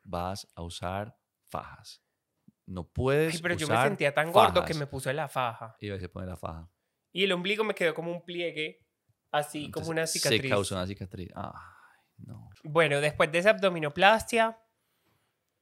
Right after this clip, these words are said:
Speaker 2: me hice el balón. El balón,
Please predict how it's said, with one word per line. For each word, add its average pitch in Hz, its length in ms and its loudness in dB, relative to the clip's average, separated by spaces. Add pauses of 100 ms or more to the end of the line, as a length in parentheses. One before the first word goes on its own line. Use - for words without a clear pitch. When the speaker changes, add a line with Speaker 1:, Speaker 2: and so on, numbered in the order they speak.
(500)
Speaker 2:
me 151 240 4
hice 143 180 0
el 170 60 2
balón. 147 460 4 (840)
El 151 140 -2
balón, 135 1040 0